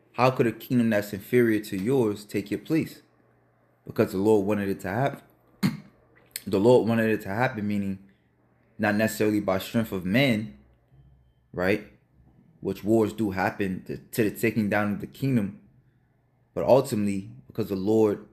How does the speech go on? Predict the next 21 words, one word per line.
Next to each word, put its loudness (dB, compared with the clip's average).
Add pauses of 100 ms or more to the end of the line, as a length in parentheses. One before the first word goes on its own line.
(120)
set -2
that 4
in -6
place, -4 (100)
set -4
you 2
up -2
in -6
place. -10 (1300)
"After 0
that 4
kingdom 0
has -2
fallen, 0 (120)
yet 2
a 0
third 6
kingdom -4
represented -2
by 0
bronze 0